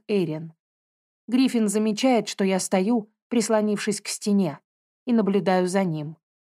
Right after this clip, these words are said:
Он кивает мне и что-то говорит Мейсону, потом встаёт и идёт ко мне. Я никогда не видела его таким. Он сутулится, шаркает ногами по полу, глаза опущены вниз.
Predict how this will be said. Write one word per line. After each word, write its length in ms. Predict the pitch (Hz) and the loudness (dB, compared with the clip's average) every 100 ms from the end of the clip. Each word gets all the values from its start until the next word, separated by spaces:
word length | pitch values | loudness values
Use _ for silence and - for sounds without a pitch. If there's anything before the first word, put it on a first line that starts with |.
| _ | _
Он 220 | 185 185 | -2 -2
кивает 540 | 175 185 226 226 190 185 | -2 0 4 2 0 -2
мне 440 | 175 170 160 - | -2 -2 -4 -8
и 100 | - | -6
что-то 320 | 220 - 220 208 | -4 0 0 2
говорит 400 | 196 196 196 202 | 2 2 0 0
Мейсону, 640 | 208 180 - 156 151 147 _ _ _ _ | 2 0 -2 -6 -8 -12 _ _ _ _
потом 280 | 180 190 175 | -2 -2 -2
встаёт 560 | - 175 185 240 - _ _ _ _ | -2 0 2 0 -4 _ _ _ _
и 120 | 262 233 | 0 2
идёт 260 | 202 202 | 2 0
ко 140 | 202 190 | 0 0
мне. 340 | 175 151 151 _ _ _ _ _ _ _ _ _ | 0 -6 -12 _ _ _ _ _ _ _ _ _
Я 120 | 208 | 0
никогда 500 | 190 185 185 185 226 | 0 0 -2 0 2
не 140 | 196 | 2
видела 320 | 180 180 175 170 | 0 0 0 0
его 240 | 170 170 | 0 -4
таким. 560 | 165 165 - 185 151 - _ _ _ _ _ _ | -6 -10 -6 -6 -6 -12 _ _ _ _ _ _
Он 140 | 180 | -6
сутулится, 840 | 160 175 156 220 214 160 - - - _ _ _ _ | -6 -8 -2 0 0 -4 -10 -16 -20 _ _ _ _
шаркает 600 | - 247 214 202 175 196 | 0 0 0 -2 -4 -2
ногами 420 | 190 190 180 170 | -2 0 0 -2
по 260 | 160 233 | 0 -2
полу, 360 | 214 175 160 165 _ _ _ _ | -2 -6 -8 -16 _ _ _ _
глаза 440 | 202 202 175 185 | 0 2 2 0
опущены 500 | 175 185 170 - 170 | 0 -2 -4 -4 -4
вниз. 500 | 165 180 208 170 - | -2 -2 -2 -2 -8